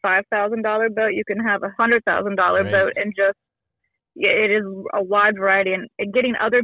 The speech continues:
Speaker 1: people's perspective from the boat ramp, you know, asking questions and them just watching it, you know, it is such a cool thing to
Speaker 2: Mm-hmm.
Speaker 1: experience.
Speaker 2: Absolutely, absolutely. And like I said, if you've never competed in tournaments,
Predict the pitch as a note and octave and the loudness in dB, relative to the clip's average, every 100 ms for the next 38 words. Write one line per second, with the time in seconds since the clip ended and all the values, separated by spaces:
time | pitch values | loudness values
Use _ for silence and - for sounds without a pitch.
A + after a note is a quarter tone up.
0 | - A#3+ - G3+ F#3 - G#3+ - G3 - | 0 -6 0 -2 -2 -6 -6 0 0 0
1 | F#3 - G#3+ G3 F#3 F#3+ F#3+ - F#3 F#3 | -4 -2 -4 -2 -2 0 0 0 0 0
2 | - _ _ _ _ G#3 G3+ F3 - G3 | -4 _ _ _ _ -6 -2 0 0 0
3 | - G#3 G3 G3+ G3 - G3 F#3+ F3+ F#3+ | -2 -6 -2 -2 -2 -4 -6 -4 -4 0
4 | G#3+ A3 F#3 - G3 F3+ - G3+ F#3 E3+ | 0 0 -2 -2 0 0 -2 -6 -2 -4
5 | - G#3 G3 E3+ - - G#3 G#3+ - - | -4 -6 -4 -2 0 0 0 -2 -4 -6
6 | F#3+ - F#3+ - F#3+ F3+ G#3 A3 - - | -8 -4 -4 -2 -4 -4 -4 -4 -4 -6
7 | G2+ F#2 A#2+ F#2+ A#2+ _ _ A#2 A2+ - | -4 -2 -2 -4 -8 _ _ -16 -14 -12
8 | G2+ G2 F#2 F2+ D#2+ G2+ G2 G#2+ F#2+ F2+ | -14 -16 -16 -20 -18 -18 -16 -16 -18 -16
9 | F#2+ A#2 C#3+ A#2 D3+ C3 G#2+ A#2 C3+ F#3+ | -10 -8 -6 -6 -4 -6 -6 -10 -6 -6
10 | F#3 C3+ - C#3 B2+ G#2 C3+ B2 A#2+ B2 | -6 -10 -8 -8 -8 -10 -10 -8 -8 -8
11 | - | -10